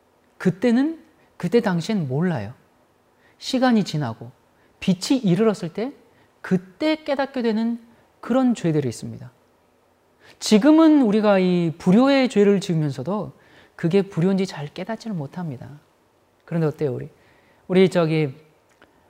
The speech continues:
어, 우리 자매님들 시집 가보면, 아, 또 애 낳아보면 "내가 참 불효했구나." 그런 생각들 하잖아요. 또 연로하신 부모님이 돌아가시고 나면,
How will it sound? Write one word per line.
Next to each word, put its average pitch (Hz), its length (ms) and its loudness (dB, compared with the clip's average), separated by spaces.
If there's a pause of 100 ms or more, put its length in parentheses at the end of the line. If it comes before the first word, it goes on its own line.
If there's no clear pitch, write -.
(100)
어, 147 100 -8
우리 143 380 -4
자매님들 143 540 -2
시집 233 280 -4
가보면, 165 560 -2 (880)
아, 135 600 -4
또 190 160 0
애 233 160 10
낳아보면 208 680 2 (480)
"내가 151 280 -2
참 185 400 -6
불효했구나." 160 1120 -4 (640)
그런 240 400 2
생각들 202 420 -6
하잖아요. 147 320 -10 (200)
또 226 320 4 (280)
연로하신 240 600 8
부모님이 220 480 6
돌아가시고 185 500 2
나면, 175 400 -4